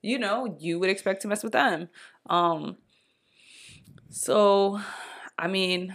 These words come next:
I agree. Like you said, seven years, you've coming fresh out of a relationship. But I also think, what was the picture? What picture were you painting to him as well?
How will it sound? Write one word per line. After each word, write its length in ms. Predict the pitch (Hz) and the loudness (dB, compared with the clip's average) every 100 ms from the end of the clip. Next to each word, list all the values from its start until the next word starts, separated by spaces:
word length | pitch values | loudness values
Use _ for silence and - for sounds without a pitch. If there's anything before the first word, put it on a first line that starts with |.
| - | -6
I 100 | - | 0
agree. 280 | 180 185 220 | 0 2 -2
Like 220 | 202 185 190 | 0 -4 -4
you 100 | 220 | -4
said, 360 | - 185 185 | 6 6 6
seven 340 | - 190 190 180 | 4 2 2 2
years, 460 | 196 185 175 175 | 2 4 0 -4
you've 340 | - 170 170 - | -8 -8 -8 2
coming 240 | 185 175 | 2 2
fresh 260 | 170 175 175 | 2 2 4
out 120 | 160 | 4
of 80 | 151 | 2
a 40 | |
relationship. 680 | 139 - 185 - 160 175 185 | -4 2 2 2 2 2 2
But 100 | - | 6
I 40 | 175 | 8
also 240 | 175 175 | 8 4
think, 300 | 175 185 170 | 2 0 0
what 320 | - 160 170 160 | -6 4 4 6
was 120 | 170 | -2
the 60 | |
picture? 440 | - 175 - 160 - - - - _ | -4 -4 -2 -2 -2 -10 -12 -14 _
What 320 | 175 175 220 220 | -8 6 6 6
picture 220 | 220 196 | 2 4
were 80 | 170 | 2
you 120 | 175 | 2
painting 360 | 196 165 147 | 0 -2 -2
to 60 | 165 | -2
him 160 | 165 147 | -2 -2
as 120 | 156 | 2
well? 380 | 151 143 160 | 2 2 -2